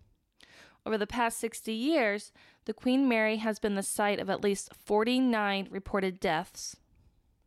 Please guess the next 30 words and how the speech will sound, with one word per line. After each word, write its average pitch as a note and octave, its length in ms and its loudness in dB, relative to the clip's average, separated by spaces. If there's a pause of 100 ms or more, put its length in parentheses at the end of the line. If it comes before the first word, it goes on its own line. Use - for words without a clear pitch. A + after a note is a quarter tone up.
(800)
not G#3+ 260 0
to - 80 -2
mention A#3 380 2
having A3 400 0
gone G#3 240 2
through G#3+ 140 2
the F#3 80 2
terrors G3+ 380 0
of F#3+ 160 -6
war, A#3 380 4 (380)
so - 160 0
it A3+ 60 2
is A3 120 0
no A#3+ 160 2
surprise A3+ 520 0
that G3 140 -2
spectral G#3+ 460 -4
spirits C4+ 720 0 (400)
of G3+ 160 -2
her G#3 120 0
vivid G3 380 0
past A3+ 640 -2 (100)
continue A3 380 2
to G#3+ 160 -2
walk G3 340 2
within G#3 280 0
her G3 140 0
rooms F3 360 -4
and A3 160 -4
hallways. C4 760 -4